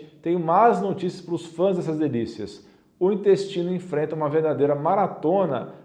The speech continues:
ao tentar digerir alimentos fritos. Em comparação com as frutas e vegetais frescos,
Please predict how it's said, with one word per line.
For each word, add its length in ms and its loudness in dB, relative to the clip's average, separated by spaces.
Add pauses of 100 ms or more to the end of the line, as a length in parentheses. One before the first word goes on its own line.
ao 160 2
tentar 400 0
digerir 680 -2 (140)
alimentos 540 -2
fritos. 560 -2 (340)
Em 260 -2
comparação 640 0
com 100 -4
as 140 -4
frutas 640 -4
e 80 -4
vegetais 560 -2
frescos, 580 0